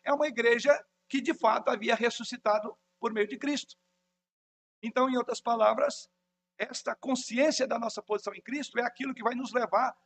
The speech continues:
a sermos vitoriosos no ano dois mil e vinte e três. É algo fundamental. De todas as preocupações que certamente começam a pairar no nosso coração, a principal e a primeira dela é que todos nós devemos ter isso. De fato, eu estou vinculado a Jesus Cristo,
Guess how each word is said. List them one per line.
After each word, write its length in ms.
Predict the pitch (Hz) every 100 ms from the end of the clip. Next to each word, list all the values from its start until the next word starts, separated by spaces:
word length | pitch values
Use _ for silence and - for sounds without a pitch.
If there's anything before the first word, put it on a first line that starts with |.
| -
a 140 | -
sermos 340 | - 254 247 -
vitoriosos 720 | 294 - 254 220 226 254 -
no 140 | 254
ano 140 | 233 240
dois 200 | 233 -
mil 80 |
e 40 | 208
vinte 180 | 214 -
e 20 |
três. 420 | 190 208 - - _ _ _ _ _ _
É 80 | 214
algo 240 | 254 277
fundamental. 840 | 262 277 277 285 262 233 269 - _ _ _ _ _
De 80 | 254
todas 320 | - 359 320
as 160 | 262 -
preocupações 680 | 247 226 - 180 - 262 254
que 100 | -
certamente 480 | 208 202 196 214 -
começam 320 | 214 240 208
a 40 |
pairar 400 | - 190 180 240
no 120 | 233
nosso 200 | 208 196
coração, 520 | - 160 - 240 285 - _ _ -
a 120 | 254
principal 680 | - 311 294 - - 233 285
e 40 |
a 80 | -
primeira 320 | 214 254 226
dela 180 | 208 247
é 20 |
que 120 | 254
todos 320 | - 285 330 226
nós 120 | 220
devemos 280 | 196 196 -
ter 140 | 240
isso. 280 | 214 - 170 _ _
De 140 | - 285
fato, 400 | _ 247 262 254
eu 40 |
estou 240 | 208 - -
vinculado 520 | 285 339 254 233 247
a 40 | 220
Jesus 360 | 202 - 233
Cristo, 480 | - - - -